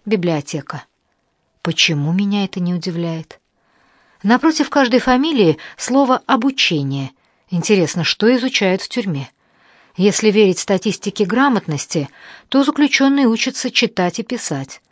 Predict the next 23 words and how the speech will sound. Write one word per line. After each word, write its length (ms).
Позже 380
я 160
узнала, 480
что 220
многие 380
из 100
них 240
проходили 640
дистанционное 840
обучение 600
в 100
открытом 460
университете. 960
«Ванна, 580
Джо», 360
повторила 460
я. 200
«Почему 420
ванну 440
Саре 400
обычно 420
наливали 520
вы?» 340